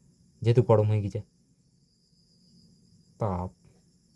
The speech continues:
এখন যেহেতু গরম, তাহলে একটু ডবল তাপ দিয়ে দিলাম, ঠিক আছে? তাহলে এখন এটা ধরে নিই কত আসলো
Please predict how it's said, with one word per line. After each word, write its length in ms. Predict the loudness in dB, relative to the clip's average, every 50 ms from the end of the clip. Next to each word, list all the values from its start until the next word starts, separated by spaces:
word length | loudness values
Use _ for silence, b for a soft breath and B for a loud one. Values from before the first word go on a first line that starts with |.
| _ b b b b b -8
এখন 160 | 0 2 4 4 4
যেহেতু 180 | 4 2 0 0 0
গরম, 220 | 0 0 -2 -4 -6 -8 -10
তাহলে 160 | -10 -6 -6 -6
একটু 100 | -6 -8 -10 -6 -6
ডবল 200 | -4 -4 -4 -6 -6
তাপ 120 | -10 -12 -14 _
দিয়ে 120 | -20 -20 -16
দিলাম, 160 | -16 -16 -16 -18 _ _ _ _ -10
ঠিক 100 | -6 -4 -4
আছে? 100 | -4 -4 -10 _ _ _ _ _ _ _ _ b b b b b b b b b b b -2
তাহলে 160 | 0 2 2 2 2
এখন 140 | 2 0 0 0 0
এটা 120 | 0 0 -2 -2
ধরে 160 | -2 -4 -4 -4 -4
নিই 120 | -4 -4 -6 -10 -12 _ _ _ _ _ _ _ _ _ _ -8
কত 120 | -6 -2 0 0
আসলো 160 | 0 0 -2